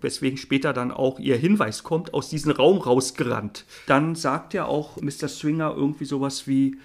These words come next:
„War da irgendwas?“ Und Miss Marple so, „Eine Katze.“ Hat Mister Enderby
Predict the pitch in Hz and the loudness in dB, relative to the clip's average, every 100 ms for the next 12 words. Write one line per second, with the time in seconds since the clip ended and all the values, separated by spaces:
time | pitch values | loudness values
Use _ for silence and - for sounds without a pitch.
0 | - 123 165 160 180 185 190 185 - 143 | -2 2 2 4 2 2 -4 -2 -4 -4
1 | 143 139 139 170 139 151 156 - _ _ | -2 -2 0 -2 2 0 0 -6 _ _
2 | _ 127 139 131 131 - 120 - _ _ | _ 0 0 2 -4 -4 -8 -10 _ _
3 | _ _ _ _ _ _ _ - - 113 | _ _ _ _ _ _ _ -14 -10 -10
4 | _ 147 135 - - 123 156 143 156 - | _ -6 -4 -6 -4 -2 -2 -2 -6 -6
5 | - | -14